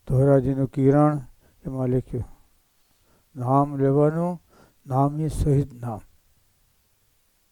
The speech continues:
અને એ વિના નામ લેવાય છે, કેવું છે? તો ઢોલકા વાગે એવું કીધું. સ્વામી દ્રષ્ટાંત દીધું.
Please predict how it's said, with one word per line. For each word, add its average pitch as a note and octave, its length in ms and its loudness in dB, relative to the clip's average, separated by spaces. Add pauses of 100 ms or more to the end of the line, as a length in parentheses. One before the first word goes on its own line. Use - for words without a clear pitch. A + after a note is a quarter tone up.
(1300)
અને C3 140 -6
એ D#3 200 10
વિના E3 300 6
નામ C#3+ 320 2
લેવાય E3 360 8
છે, C#3+ 160 4
કેવું E3+ 380 4
છે? D3 240 4
તો - 420 -4
ઢોલકા C#3+ 460 6
વાગે C3+ 280 4
એવું C3 280 2
કીધું. A#2 360 -6 (460)
સ્વામી C3 240 -2
દ્રષ્ટાંત C3 400 0
દીધું. A#2 300 -4